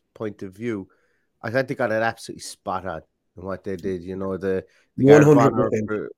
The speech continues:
Speaker 1: for
Speaker 2: Yeah.
Speaker 1: everybody. It, it, it just looked, it looked classy. It looked reverent. It looked exactly the way, um, the way it should look. You know, and,
Speaker 2: Yeah.
Speaker 1: and fair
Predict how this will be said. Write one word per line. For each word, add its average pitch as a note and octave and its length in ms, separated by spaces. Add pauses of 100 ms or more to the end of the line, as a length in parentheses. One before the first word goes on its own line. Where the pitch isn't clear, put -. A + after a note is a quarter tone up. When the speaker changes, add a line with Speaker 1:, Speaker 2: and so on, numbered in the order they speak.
(140)
Speaker 1:
for A2+ 200
Speaker 2:
Yeah. A2+ 180
Speaker 1:
everybody. A2 500
It, A2 260
it, A#2+ 300 (260)
it A2+ 120
just C3 200
looked, C#3+ 200
it C3 120
looked C#3+ 260
classy. C3+ 440
It B2 200
looked A2+ 220
reverent. A#2+ 560
It B2 140
looked A#2+ 240
exactly B2 540
the A#2 100
way, A2 240 (540)
um, G#2+ 260
the G#2 100
way G2+ 80
it - 80
should G2 360
look. - 280 (120)
You G2 140
know, G2 280
and, G2 240
Speaker 2:
Yeah. C3+ 100
Speaker 1:
and - 140
fair A2+ 180